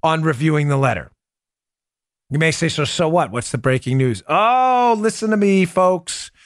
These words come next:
Democrats never ask questions in front of national cameras on C-SPAN and cable news, like Charlie Crist.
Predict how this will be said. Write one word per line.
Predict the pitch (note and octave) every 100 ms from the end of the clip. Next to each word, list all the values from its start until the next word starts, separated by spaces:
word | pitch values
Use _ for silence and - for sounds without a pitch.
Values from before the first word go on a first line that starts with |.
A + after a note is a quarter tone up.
| - - - -
Democrats | E3+ F#3+ A3+ - A#3 A#3+ -
never | F3 D#3+ F3 G#3+
ask | F#3 F#3 G3 -
questions | - F#3+ D#3+ - C#3+ C3+ C3
in | C#3+
front | - D#3+ D3+
of | C#3
national | C3+ C#3+ D3 F#3 F3+
cameras | F3 D3+ D3 D3
on | C3+ B2+
C-SPAN | - D3 C#3 - D#3+ E3
and | D3
cable | D3 D3+ D#3+
news, | D#3 F2+ F#2 -
like | C3+
Charlie | - D3 C#3+ D#3
Crist. | - A2 F2+